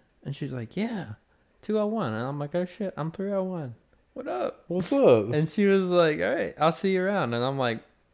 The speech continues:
Speaker 1: "All right."
Speaker 2: Yeah, uh, definitely.
Speaker 1: Mm-hmm. And so, well, I can't say I ever heard back from any of 'em. Um,
Speaker 2: Oh.
Speaker 1: <laughs> you know, as is.
Speaker 2: It's like real life Tinder.
Speaker 1: Pretty mu-,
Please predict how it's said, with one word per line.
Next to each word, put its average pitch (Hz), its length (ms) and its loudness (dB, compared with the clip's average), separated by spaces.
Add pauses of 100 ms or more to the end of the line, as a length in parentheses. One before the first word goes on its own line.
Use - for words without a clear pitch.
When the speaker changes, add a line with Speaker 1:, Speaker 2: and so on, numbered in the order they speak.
Speaker 1:
"All 107 180 6
right." 320 440 8
Speaker 2:
Yeah, 135 240 8 (100)
uh, 110 240 4 (380)
definitely. 131 500 8 (180)
Speaker 1:
Mm-hmm. 165 440 2 (100)
And 135 180 2
so, - 300 -2
well, 123 320 -2 (180)
I - 480 -20
can't - 220 -10
say - 140 -8
I 139 80 -2
ever 101 180 -4
heard 104 220 -2
back 98 240 -4
from 95 120 -6
any 107 220 -2
of 90 140 -4
'em. 120 140 -6 (720)
Um, 123 220 0
Speaker 2:
Oh. 127 640 10 (100)
Speaker 1:
<laughs> 127 120 -4
you 101 140 -2
know, 87 280 -16
as 87 180 -10
is. 90 500 -6
Speaker 2:
It's - 120 -4
like 113 320 6 (960)
real 110 220 0
life 107 220 -2
Tinder. 98 400 -2 (240)
Speaker 1:
Pretty 151 180 2
mu-, 107 140 2